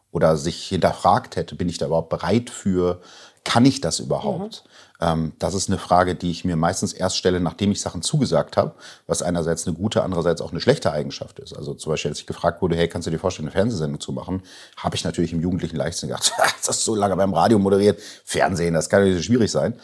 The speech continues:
Speaker 1: Und dann stehst du da auf einmal vor so einem Team und mit fünfzig Leuten und wirst irgendwie ausgeleuchtet und irgendwer zuppelt an deinem Kostüm rum und sagt, "Nee, das geht nicht, das wirft Falten." Und... Ähm,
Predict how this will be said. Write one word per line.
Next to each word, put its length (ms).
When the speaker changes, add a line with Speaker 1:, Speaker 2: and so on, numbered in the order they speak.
Speaker 1:
Und 60
dann 80
stehst 260
du 40
da 80
auf 80
einmal 180
vor 140
so 40
einem 120
Team 200
und 200
mit 160
fünfzig 380
Leuten 360
und 140
wirst 200
irgendwie 240
ausgeleuchtet 800
und 160
irgendwer 300
zuppelt 320
an 100
deinem 160
Kostüm 460
rum 240
und 120
sagt, 220
"Nee, 120
das 180
geht 260
nicht, 320
das 200
wirft 220
Falten." 680
Und... 420
Ähm, 440